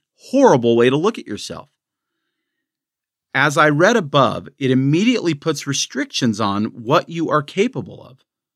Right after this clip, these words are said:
and what you are not. It pigeonholes you into a very limited outlook on life. It creates hopelessness. And in reality,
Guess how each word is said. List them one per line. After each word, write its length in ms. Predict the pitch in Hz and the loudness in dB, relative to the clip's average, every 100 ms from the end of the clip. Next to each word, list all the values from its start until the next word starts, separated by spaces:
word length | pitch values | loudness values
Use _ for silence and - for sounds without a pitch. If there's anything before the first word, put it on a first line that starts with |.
| _ | _
and 200 | 131 131 | -2 0
what 260 | 123 143 | 2 0
you 280 | 143 135 143 - | 0 0 0 0
are 180 | 131 | 0
not. 440 | 156 226 262 - _ _ _ _ _ _ _ | 0 -2 -4 -8 _ _ _ _ _ _ _
It 280 | 160 - - | -4 -4 -4
pigeonholes 720 | 220 269 254 180 143 127 127 | 0 0 2 2 4 4 2
you 120 | 127 | 2
into 240 | 135 139 | 0 2
a 80 | 139 | 0
very 460 | 123 160 220 220 170 | 0 0 2 2 2
limited 600 | 135 147 233 233 202 180 - | -2 0 2 4 4 2 0
outlook 460 | 156 - 131 101 | 0 0 -4 -4
on 200 | 98 87 | -6 -8
life. 260 | 87 73 - _ _ _ _ _ | -12 -16 -20 _ _ _ _ _
It 200 | 160 143 | -6 -6
creates 500 | - 175 170 165 - _ | -4 0 0 -2 -8 _
hopelessness. 1000 | _ - 220 226 165 120 - 95 - - _ _ _ _ _ | _ -2 2 2 2 -6 -6 -14 -14 -20 _ _ _ _ _
And 140 | 147 | 0
in 120 | 156 | 2
reality, 560 | 151 156 156 190 147 117 | 4 4 4 4 4 2